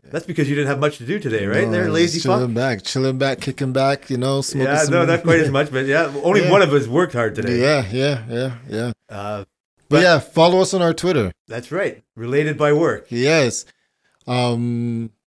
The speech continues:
Speaker 2: are we gonna watch Solos for next week?
Speaker 1: Okay, so coming up next week, we got one more episode of Solos.
Speaker 2: That's the last episode?
Speaker 1: Mm, no, no, no. Sorry, not one more. An-, another episode. So
Speaker 2: Another?
Speaker 1: for sure,
Speaker 2: Oh, I was
Speaker 1: I
Speaker 2: in
Speaker 1: think
Speaker 2: there.
Speaker 1: there's
Speaker 2: Shit.
Speaker 1: nine.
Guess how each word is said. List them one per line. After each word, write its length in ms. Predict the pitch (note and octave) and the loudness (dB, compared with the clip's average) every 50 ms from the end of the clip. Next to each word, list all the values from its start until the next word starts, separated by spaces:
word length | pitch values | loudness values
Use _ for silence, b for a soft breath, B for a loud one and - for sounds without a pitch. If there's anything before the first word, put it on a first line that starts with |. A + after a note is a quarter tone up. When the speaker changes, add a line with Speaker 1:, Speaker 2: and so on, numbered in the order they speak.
| - - | -12 -8
Speaker 2:
are 60 | A2+ | -4
we 100 | G#2+ A#2 | 0 0
gonna 140 | A#2+ A#2 A#2+ | 0 2 2
watch 180 | A#2+ A#2+ A#2 | 0 0 0
Solos 360 | - - B2+ A#2+ A#2+ A#2+ A#2 - | -2 -2 -2 -2 -2 -2 -4 -4
for 120 | - B2+ | -6 -4
next 240 | B2 B2+ C3 - - | -4 -4 -4 -4 -4
week? 260 | D3+ D#3 D3+ - - _ _ _ - | -4 -4 -4 -8 -16 _ _ _ -14
Speaker 1:
Okay, 260 | A#2 - C#3+ E3 F3+ | -6 -2 0 0 0
so 140 | E3+ - - | -2 -4 -8
coming 220 | - - C#3 C3+ D3 | -6 -6 -4 -4 -4
up 60 | D3 | -4
next 240 | C#3 C#3 C#3+ C#3+ - | -2 -4 -4 -4 -4
week, 240 | C3+ C#3 D#3 E3+ - | -2 -2 -2 -2 -2
we 60 | A#2+ A2 | -2 -2
got 140 | A#2+ A#2+ | -2 0
one 140 | B2 C3 C#3+ | 0 0 0
more 120 | C#3+ C#3+ C#3+ | 2 4 4
episode 260 | C#3+ C#3 - D3 C#3+ | 2 2 0 -2 -2
of 80 | C#3 C3 | -2 -2
Solos. 640 | - - C3 B2+ C3 C3 C3 C3 C3+ C#3+ C#3 - - | -2 0 2 2 2 2 0 0 0 -2 -6 -2 2
Speaker 2:
That's 180 | C#3 C#3+ - - | 2 2 2 4
the 60 | D#3 | 4
last 260 | C#3+ C#3 D3+ C#3+ - | 4 4 4 4 2
episode? 520 | D3+ C3+ - E3 - - F3+ F#3+ G3+ F3+ D3 | 0 0 0 -2 0 2 2 2 2 2 2
Speaker 1:
Mm, 680 | D3+ D3+ D#3 D#3 D3+ D3+ D3 C#3+ C3+ B2+ A#2+ A2 A2 A#2+ | 0 0 0 0 0 -2 -2 -2 -2 -4 -4 -4 -4 0
no, 160 | D3 E3 D#3+ | 2 2 4
no, 120 | D#3+ D3+ | 4 4
no. 160 | C#3 C3 B2 B2 | 2 2 0 -2
Sorry, 200 | A#2+ - D3 C3+ | 0 0 2 2
not 140 | C3+ A#2+ B2 | 2 0 0
one 160 | A#2+ B2+ A#2 | 0 0 0
more. 280 | G#2+ G2+ F2+ F2 F2 G2 G2 - - - | 0 -2 -4 -6 -8 -12 -18 -20 -14 -8
An-, 220 | B2 A#2+ C3 D3+ | -6 -6 -4 -4
another 520 | - D#3 D3+ D3 D3 D3 D#3 D3+ C3+ C3 B2+ | 0 2 4 4 6 6 6 4 4 4 2
episode. 380 | A#2+ A2+ G#2+ - - G#2+ G#2+ A2+ A2+ | 2 0 -2 -6 -6 -6 -4 -2 0
So 80 | C3 D#3 | 0 2
Speaker 2:
Another? 160 | B2+ F3 D#3+ | 4 4 4
Speaker 1:
for 60 | C#3+ | 6
sure, 260 | - F#3+ F#3 - - | 8 8 8 8 6
Speaker 2:
Oh, 40 | - | 4
I 160 | G#2 - B2 | 2 2 0
was 160 | C3+ C3 A#2 | 0 2 2
Speaker 1:
I 40 | D#3 | 2
Speaker 2:
in 60 | - | 2
Speaker 1:
think 120 | B3 C4+ A#3 | 2 4 4
Speaker 2:
there. 100 | A3+ E3+ | 4 4
Speaker 1:
there's 140 | C3+ D3 C#3+ | 4 4 6
Speaker 2:
Shit. 80 | C#3+ | 6
Speaker 1:
nine. 320 | C#3+ C#3+ C3 A2+ G2+ F#2+ | 6 6 6 4 0 -4